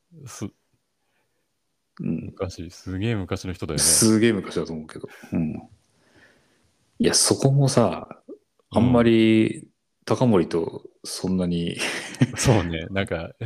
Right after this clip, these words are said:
Speaker 1: あの、ちょっと違うなっていう感じしちゃうよね。
Speaker 2: うん。あ、西郷輝彦さんってお亡くなりになられてんだ。
Speaker 1: みたいだね。知らなかった。
Speaker 2: あらら、知らなかった。あ、そうなんだ。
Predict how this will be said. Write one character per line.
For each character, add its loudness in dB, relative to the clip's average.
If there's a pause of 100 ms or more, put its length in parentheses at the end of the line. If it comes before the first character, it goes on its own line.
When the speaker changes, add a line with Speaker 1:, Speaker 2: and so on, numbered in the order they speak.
(100)
Speaker 1:
あ -4
の、 -6
ち -2
ょ 2
っ -14
と -4
違 2
う 0
な -2
っ -12
て -10
い -8
う -10
感 -6
じ -8
し -20
ち -10
ゃ -8
う -10
よ -12
ね。 -14 (160)
Speaker 2:
う -2
ん。 -6 (1200)
あ、 4
西 0
郷 2
輝 -2
彦 -2
さ 0
ん -2
っ -4
て -10
お -10
亡 -6
く -4
な 4
り 2
に 0
な 4
ら 4
れ 2
て 2
ん -6
だ。 -14 (720)
Speaker 1:
み -6
た -6
い -6
だ -10
ね。 -14 (240)
知 -16
ら -4
な -2
か -2
っ -
た。 -
Speaker 2:
あ -6
ら -8
ら、 -10
知 -2
ら 4
な 2
か -4
っ -10
た。 -12
あ、 -20 (2000)
そ -16
う -2
な -2
ん -20
だ。 -10